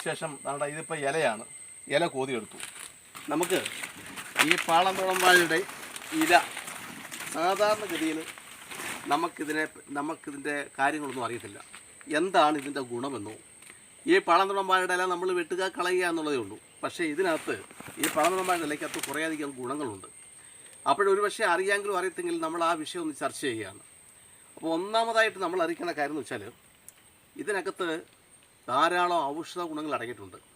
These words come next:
മുൻകാലങ്ങളിൽ, അതായത് നമുക്കൊക്കെ ഓർമ്മയാവുന്ന കാലങ്ങൾക്ക് മുമ്പ്, അന്ന് കൂടുതൽ പേരും വളരെയധികം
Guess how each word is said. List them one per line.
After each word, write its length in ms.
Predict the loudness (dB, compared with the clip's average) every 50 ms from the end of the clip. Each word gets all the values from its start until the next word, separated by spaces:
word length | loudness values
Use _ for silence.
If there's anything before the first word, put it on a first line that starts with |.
| _ _ _ _ _ _ _ _ _ -10 -6
മുൻകാലങ്ങളിൽ, 680 | -6 -6 -6 -6 -2 2 2 4 4 2 0 -2 -2 -4 -4 -4
അതായത് 240 | -2 -2 -2 -4 -4 -4 -4
നമുക്കൊക്കെ 420 | -6 -6 -6 -8 -10 -8 -6 -6 -4 -4
ഓർമ്മയാവുന്ന 560 | -4 -4 -4 -4 -2 -2 -2 -2 -2 -2 -4 -4 -2
കാലങ്ങൾക്ക് 500 | -2 -2 -2 -2 -6 -8 -10 -10 -10 -12 -10 -10
മുമ്പ്, 200 | -8 -6 -6 -6 -8 -10 -20 -20 -20 -20 -20 -20 -20 -20 -20 -20 -20 -20 -20 -20 -20 -20 -20 -20 -20 _ _ -4 0 0 2
അന്ന് 240 | 2 2 0 -2 -2 -2 -4 -4
കൂടുതൽ 320 | -4 -2 -2 -2 -2 -2 0 2 4
പേരും 240 | 2 2 2 -2 -10 -14 _ -6 -2 0
വളരെയധികം 680 | 0 2 2 2 4 4 2 0 0 0 -2 0